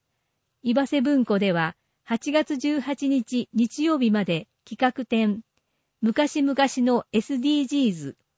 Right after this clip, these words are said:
を開催中です。岩瀬文庫が所蔵する江戸時代の本などを通し、昔の暮らしを今私たちが目指す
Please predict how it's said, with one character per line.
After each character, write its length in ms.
を 140
開 200
催 280
中 260
で 160
す。 160
岩 240
瀬 160
文 200
庫 120
が 120
所 180
蔵 220
す 180
る 180
江 100
戸 120
時 140
代 220
の 120
本 260
な 140
ど 180
を 100
通 240
し、 300
昔 380
の 140
暮 160
ら 80
し 180
を 220
今 400
私 360
た 160
ち 120
が 140
目 80
指 180
す 240